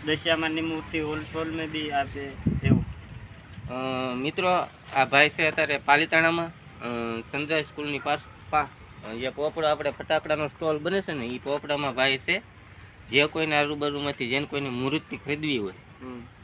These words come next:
Speaker 2: અથવા કોઈ પણ, કોઈ પણ પ્રકારની મૂર્તિ,
Speaker 1: હર
Speaker 2: મૂર્તિ,
Speaker 1: પ્રકારની
Speaker 2: હર
Speaker 1: મળી
Speaker 2: પ્રકારની
Speaker 1: જાય.
Speaker 2: મૂર્તિ તમને મળી જશે.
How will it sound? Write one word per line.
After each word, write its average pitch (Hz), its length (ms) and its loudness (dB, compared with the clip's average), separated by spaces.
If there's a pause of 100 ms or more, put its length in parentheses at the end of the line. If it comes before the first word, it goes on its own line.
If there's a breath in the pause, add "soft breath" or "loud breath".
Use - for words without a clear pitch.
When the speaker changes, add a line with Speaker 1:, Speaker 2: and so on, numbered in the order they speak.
Speaker 2:
અથવા 131 220 -6
કોઈ 156 200 0
પણ, 139 420 -2
કોઈ 190 260 0
પણ 180 160 0
પ્રકારની 170 480 2
મૂર્તિ, 151 320 -2
Speaker 1:
હર - 260 -14
Speaker 2:
મૂર્તિ, 165 420 6
Speaker 1:
પ્રકારની 180 480 2
Speaker 2:
હર 170 100 8
Speaker 1:
મળી 151 80 2
Speaker 2:
પ્રકારની 165 360 2
Speaker 1:
જાય. 151 100 2
Speaker 2:
મૂર્તિ 151 260 0
તમને 143 260 -2
મળી 151 300 0
જશે. - 280 -14